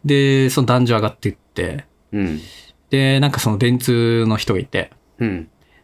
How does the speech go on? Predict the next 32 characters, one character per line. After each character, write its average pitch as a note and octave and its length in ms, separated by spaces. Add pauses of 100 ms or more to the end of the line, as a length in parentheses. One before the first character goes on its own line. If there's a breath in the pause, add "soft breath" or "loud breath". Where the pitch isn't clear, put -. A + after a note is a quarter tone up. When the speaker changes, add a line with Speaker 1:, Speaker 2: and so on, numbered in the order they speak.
(160)
Speaker 1:
で、 B2+ 540
な C#3+ 100
ん - 20
か A2+ 100
ま A2 200
あ、 F#2+ 40
ま G#3 140
ず F#3+ 320
審 C#3 240
査 C3 140
員 B2+ 120
コ B2+ 120
メ G2+ 100
ン A#2+ 80
ト - 140
み C#3+ 100
た - 120
い - 20
な。 - 60 (140)
Speaker 2:
う G2+ 100
ん。 E2 260 (160)
Speaker 1:
や D#3+ 120
っ - 120
た B3 120
後 B3 140
に A#3 120
俺 G#2+ 200
が G2+ 80
喋 G2 300
る。 - 40 (520)
Speaker 2:
う G#2+ 60
ん。 F2+ 360